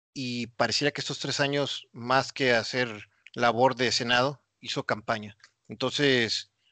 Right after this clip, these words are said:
ahora sí es cuando ya llega al primer gran paso que él quería, que quería estar, y pues ahora es cuando tiene que demostrar, Carlos, y esperemos que le vaya bien a Nuevo León, y esto por México.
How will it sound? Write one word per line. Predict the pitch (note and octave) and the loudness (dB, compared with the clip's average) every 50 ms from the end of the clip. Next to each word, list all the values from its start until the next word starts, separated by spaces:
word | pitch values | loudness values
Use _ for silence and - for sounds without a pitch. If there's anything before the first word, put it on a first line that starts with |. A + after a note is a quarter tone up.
| _ - | _ 2
ahora | C3 C3+ C#3 C#3+ C#3 | 6 6 8 8 6
sí | C#3 - C#3+ | 6 2 -2
es | C3+ | -4
cuando | - - C#3+ C3 A#2+ A#2 | -2 -2 -2 0 0 -2
ya | A2 G2+ A2 B2+ B2+ C3+ C#3 C3+ C3+ B2+ A2+ A2 G#2 - - - _ - | -4 0 2 4 6 6 6 6 4 4 2 0 -4 -10 -18 -20 _ -4
llega | A#2 C3 C3 C#3+ C#3 C#3 C3 | -2 2 4 6 6 6 4
al | - - - A#2 A#2 A#2 A2 | 4 2 0 0 0 0 -2
primer | - - A#2 A2+ A#2+ C3+ C#3 | -4 -6 -4 -2 0 0 2
gran | D3+ D3 C#3+ C3+ - | 2 2 2 2 2
paso | D3+ C#3+ - C#3+ C3 | 2 2 2 0 -4
que | - C3+ | -8 -8
él | C3 - | -8 -6
quería, | - C#3 A#2+ B2+ C3+ C3+ B2+ A#2 G#2+ - _ _ _ - _ _ | -4 -4 0 2 4 4 4 2 0 -4 _ _ _ -20 _ _
que | - B2+ A#2 | -10 -8 -4
quería | - C#3 C3 C3+ | -2 2 2 2
estar, | B2 - - C3+ C3 D#3 - - _ _ _ _ _ | 2 2 4 4 4 4 4 0 _ _ _ _ _
y | - A#2 - | -14 -12 -12
pues | - - | -8 -4
ahora | C3 B2 C3 | -2 0 0
es | A2+ | 0
cuando | - - A2+ A2 G#2 | -2 -2 -2 -2 -4
tiene | - B2 B2 | -4 -4 -2
que | A#2+ B2+ | -2 -2
demostrar, | A2+ G#2+ A2 G#2+ - B2 B2 B2 | -4 -4 -6 -6 -2 0 0 2
Carlos, | - C#3 C3 C#3 D3+ - - - - - - - _ | 2 2 0 0 -2 -8 -10 -12 -18 -20 -20 -12 _
y | A#2 | -6
esperemos | A2+ - - - A#2 B2 C3+ C3 - | -4 -4 -2 -2 -2 -2 -2 -4 -2
que | - | -2
le | A#2+ A2+ | 0 2
vaya | B2 B2 B2 | 4 4 4
bien | B2 B2+ C3 | 4 2 0
a | B2+ | -2
Nuevo | A#2+ A#2 G#2+ G#2 G#2 | -2 -4 -4 -4 -4
León, | G#2 A#2+ D3 E3 D#3+ - _ _ _ _ _ _ | -2 0 0 0 -2 -6 _ _ _ _ _ _
y | - A#2 A2+ A2+ A2 A2+ A2+ | -12 -8 -6 -6 -4 -2 -2
esto | A#2 A2+ - - C#3+ A2 - | -2 -2 -2 -2 -4 -4 -2
por | - A#2 G#2+ G#2+ F#2 F#2+ G2+ | -4 -4 -4 -4 -4 -6 -2
México. | A2 A#2+ A2 G2+ A2+ G#2+ - - G2 - - | 0 0 0 0 -4 -8 -12 -16 -16 -18 -20